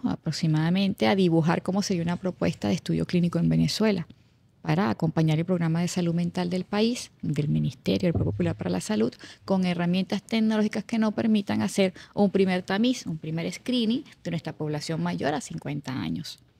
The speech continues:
¿Ok? ¿Cuál es, sí, cuál sería, eh, la prevalencia, por así decirlo, la incidencia y diagnosticar temprano y construir un programa nacional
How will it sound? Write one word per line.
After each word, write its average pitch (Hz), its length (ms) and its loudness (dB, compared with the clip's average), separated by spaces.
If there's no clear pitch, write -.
¿Ok? - 240 -2
¿Cuál 151 180 -2
es, 160 80 -6
sí, - 140 -10
cuál 156 200 -6
sería, 185 360 -2
eh, 147 440 0
la 156 120 -2
prevalencia, 160 540 -2
por - 140 -8
así 165 220 -4
decirlo, 185 440 -4
la 156 100 -4
incidencia 190 540 -4
y 226 40 0
diagnosticar 156 640 -2
temprano 214 320 -4
y 226 40 -4
construir 220 540 -2
un 190 200 0
programa 165 500 2
nacional 147 580 -2